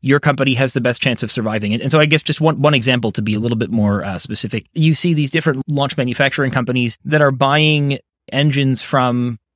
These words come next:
other commercial companies, and there's presumably some kind of collaboration going on here with technology transfer or with just some collaborating with someone who's a competitor in a certain sense. This is something, I guess, that the macro point is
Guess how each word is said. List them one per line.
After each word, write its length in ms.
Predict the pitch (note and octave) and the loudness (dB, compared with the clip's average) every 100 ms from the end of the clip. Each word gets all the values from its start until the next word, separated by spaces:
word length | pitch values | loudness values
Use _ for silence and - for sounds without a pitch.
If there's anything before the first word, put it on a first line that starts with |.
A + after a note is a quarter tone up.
| _ _ - | _ _ -2
other 280 | D3+ D3 C3+ | 0 2 0
commercial 460 | - C3+ C#3 - | 0 -2 0 -2
companies, 640 | A2 C3+ C#3+ C#3 C3 A#2+ - | -4 -2 -2 -2 -2 -2 0
and 140 | E3 | 4
there's 160 | D#3+ D#3+ | 4 2
presumably 380 | - F3+ F#3+ D3+ | -2 -2 -2 -2
some 260 | - F3 | 0 0
kind 140 | C#3 D3 | 0 -2
of 80 | - | -2
collaboration 680 | C3 C3 B2 C3 - C#3+ | 0 2 2 0 0 0
going 220 | B2 A#2+ | 0 0
on 160 | A#2+ B2 | 0 0
here 160 | C3 B2+ | 0 -2
with 120 | A2+ | -4
technology 540 | B2+ B2 A2+ A#2+ B2 | -6 -4 -2 -2 -4
transfer 640 | G#2 B2+ B2 - B2 A#2 G2+ _ _ _ - | -4 -2 -2 -2 -2 -2 -6 _ _ _ 0
or 140 | C3 | 2
with 180 | C3 B2 | 2 0
just 240 | C#3 A#2+ | -2 0
some 320 | - D3+ C#3+ C#3 _ _ _ _ _ - | 0 0 -2 -6 _ _ _ _ _ -4
collaborating 560 | F3 G3 G3 E3+ E3 | 0 2 2 2 2
with 100 | D3+ | 0
someone 220 | B2+ E3+ D3 | 0 0 2
who's 160 | C3+ | 0
a 60 | C3 | -2
competitor 440 | A#2+ C#3+ D3+ C3+ | -4 -2 0 0
in 80 | B2 | 0
a 40 | |
certain 320 | A2+ C#3 A2 A2 | -2 -2 -2 -4
sense. 400 | - A2+ F#2+ - | -4 -2 0 0
This 240 | D#3+ D3 | 0 0
is 80 | D3+ | 0
something, 320 | C#3+ C3+ C3+ | 0 0 -2
I 120 | C3+ C#3 | 0 0
guess, 140 | C3+ | 0
that 120 | A#2 | -2
the 60 | B2 | 2
macro 320 | D#3 - B2 | 2 2 0
point 340 | - A#2 G2 | 2 0 0
is 180 | G#2 - | -2 -4